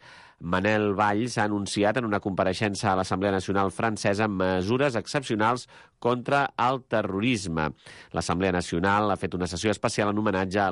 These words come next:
les disset víctimes dels atemptats islamistes. Abans hi havia hagut un acte d'estat on han estat reconeguts i homenatjats també els tres policies morts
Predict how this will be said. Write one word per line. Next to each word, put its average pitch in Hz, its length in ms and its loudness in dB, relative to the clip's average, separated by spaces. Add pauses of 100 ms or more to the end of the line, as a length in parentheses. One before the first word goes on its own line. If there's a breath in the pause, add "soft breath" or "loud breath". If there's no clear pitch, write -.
les 85 140 -6
disset 104 340 -2
víctimes 107 480 -2
dels 80 160 -4
atemptats 98 640 -2
islamistes. 95 800 -2 (240 loud breath)
Abans 98 400 -2
hi 92 140 0
havia 95 180 0
hagut 107 320 -2 (400 loud breath)
un 92 480 -2
acte 104 460 0 (100)
d'estat 107 480 -2 (320)
on 95 160 0
han 107 160 0
estat 98 480 -2
reconeguts 95 600 -2
i - 20 2
homenatjats 92 480 0
també 95 380 -2 (340 loud breath)
els 82 240 -4
tres 135 320 -2
policies 92 640 -4
morts 85 320 -2